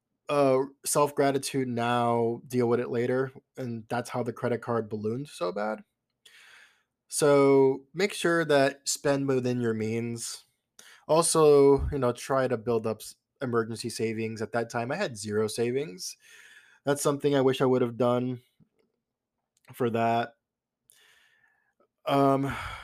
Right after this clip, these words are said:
<sighs> you know, don't, <sighs> don't get a car you can't afford. Uh, the Civic at the time, I really couldn't afford it, but I needed a reliable ride, so I acted more out of desperation.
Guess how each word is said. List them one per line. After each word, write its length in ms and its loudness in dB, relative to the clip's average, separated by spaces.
<sighs> 420 -20
you 120 -8
know, 400 -2
don't, 640 2
<sighs> 1080 -16
don't 560 2
get 200 2
a 60 2
car 260 -6
you 120 -4
can't 260 -10
afford. 640 -6
Uh, 240 2
the 120 -4
Civic 440 -4
at 80 -6
the 80 -8
time, 320 -4
I 40 -4
really 280 -4
couldn't 260 -8
afford 380 -6
it, 180 0
but 120 -2
I 60 -2
needed 220 -2
a 60 2
reliable 480 0
ride, 400 0
so 280 -2
I 120 0
acted 340 0
more 180 0
out 120 0
of 80 -4
desperation. 840 -6